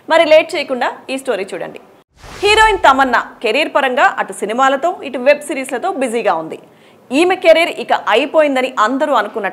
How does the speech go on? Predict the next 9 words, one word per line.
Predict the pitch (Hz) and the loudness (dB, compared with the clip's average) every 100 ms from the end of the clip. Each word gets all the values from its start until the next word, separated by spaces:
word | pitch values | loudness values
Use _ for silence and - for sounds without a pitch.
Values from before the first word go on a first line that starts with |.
| 190 | -2
టైంలో | 175 196 285 - - _ 214 | -2 -2 -4 -8 -20 _ 4
ఓటీటీల్లో | 254 277 285 254 247 285 - 196 196 | 4 2 -4 -2 0 0 -2 0 2
లవ్ | 240 - | 2 0
స్టోరీస్ | 302 285 269 - | -4 -2 -4 -6
టూ, | 285 339 - _ _ 202 | -6 -6 -10 _ _ -4
జీ | 285 330 | -2 2
కర్దా | 302 247 254 | 2 6 4
వెబ్ | 214 220 277 | 4 -2 -4
సిరీస్లు | 240 262 | -8 -8